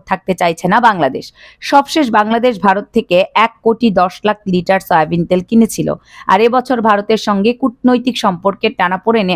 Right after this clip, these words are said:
আবহে সয়াবিন তেল কেনা হয়েছে ব্রাজিল ও আর্জেন্টিনা থেকে। সব মিলিয়ে ভারত বাংলাদেশ দ্বিপাক্ষিক বাণিজ্যে যে এই মুহূর্তে একটা প্রবল অনিশ্চয়তার মুখে দাঁড়িয়ে, তাতে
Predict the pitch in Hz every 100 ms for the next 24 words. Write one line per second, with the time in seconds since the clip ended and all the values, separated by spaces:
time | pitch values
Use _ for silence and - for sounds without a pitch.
0 | - - 180 208 190 151 - - _ _
1 | - 254 247 262 247 233 220 202 190 196
2 | 190 214 240 175 185 185 226 - 190 170
3 | 170 185 - 156 143 - - - _ _
4 | - 277 262 269 285 311 226 240 214 247
5 | 208 202 202 220 180 214 240 247 - 240
6 | 190 190 220 180 180 165 196 190 196 208
7 | 220 208 220 - 220 180 - 185 226 233
8 | 262 269 185 202 - 233 226 220 190 185
9 | - 185 170 170 208 233 - 202 233